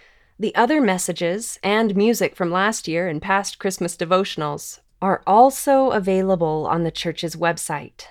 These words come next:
If you would like to participate in this year's Light the World daily service calendar, today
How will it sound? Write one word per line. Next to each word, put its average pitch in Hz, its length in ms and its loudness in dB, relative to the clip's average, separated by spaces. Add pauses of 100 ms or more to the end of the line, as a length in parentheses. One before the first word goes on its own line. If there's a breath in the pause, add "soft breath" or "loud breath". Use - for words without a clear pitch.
(540)
If 185 180 0
you 202 120 2
would 214 100 8
like 214 240 2
to 180 80 -10
participate 175 880 -4
in 202 160 4
this 196 180 4
year's 180 300 0
Light 175 340 2
the 214 80 -2
World 185 480 2
daily 185 320 0
service 175 460 -4
calendar, 202 580 0 (480 loud breath)
today 247 560 4